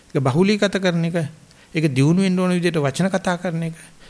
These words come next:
ඒක දියුණු වෙන්න ඕන විදිහට කර්මාන්ත කරන එක, ඒක දියුණු වෙන්න ඕන විදිහට ආදීවය සකස් කරගන්න එක තන්නේ කර පුද්ගල බුද්ධියට යටෙන. පෙන්ලා දුන්නාට පස්සේ නැවත නැවතත් මේකට එන්න පුළුවන් විදිහට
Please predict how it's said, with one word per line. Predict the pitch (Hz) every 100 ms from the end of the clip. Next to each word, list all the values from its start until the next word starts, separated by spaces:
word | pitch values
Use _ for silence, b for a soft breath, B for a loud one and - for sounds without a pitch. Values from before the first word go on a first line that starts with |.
| -
ඒක | 139 135
දියුණු | 143 180
වෙන්න | 185 175
ඕන | 180 170
විදිහට | 170 170
කර්මාන්ත | 139 147 185 208 190
කරන | 185 175 170
එක, | 170 160 B B B
ඒක | 151 139
දියුණු | 131 151 180
වෙන්න | 175
ඕන | 175 175
විදිහට | 170 165 160 - -
ආදීවය | 120 160 180 196 196
සකස් | 160 175 170
කරගන්න | 202 190 180 175
එක | 170 196 -
තන්නේ | 160 190 226 240
කර | 208 190
පුද්ගල | 185 165 170 165
බුද්ධියට | 147 135 135 104
යටෙන. | - - - - - - - _ - -
පෙන්ලා | 117 107 117
දුන්නාට | 107 110 123 143
පස්සේ | 147 165 208 277 B B B
නැවත | 160 151 156 156
නැවතත් | 143 143 143 135
මේකට | 135 143 147 -
එන්න | 131 147 180 208
පුළුවන් | 214 165 123 117
විදිහට | 120 127 131